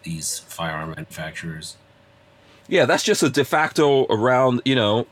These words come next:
Speaker 2: because of the way our legal system is, even though it's illegal to do that,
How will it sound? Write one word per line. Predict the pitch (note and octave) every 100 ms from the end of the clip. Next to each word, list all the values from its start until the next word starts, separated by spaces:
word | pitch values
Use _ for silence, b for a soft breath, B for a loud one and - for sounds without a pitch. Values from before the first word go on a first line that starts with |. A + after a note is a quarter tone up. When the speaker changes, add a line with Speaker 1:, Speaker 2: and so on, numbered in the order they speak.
| -
Speaker 2:
because | G#2+ C3 C3
of |
the | A#2 A2+
way | A#2+
our | G#2+
legal | G2+ A#2+ C3 B2
system | - A2 - G#2
is, | G2+ G2 -
even | A#2+ B2+ B2 A#2
though | A#2 A#2 G#2 G2+ B B
it's | A#2+ -
illegal | A2+ G#2 C3+ D3+ C3 A2
to | - G2
do | G2 G2
that, | F#2 F#2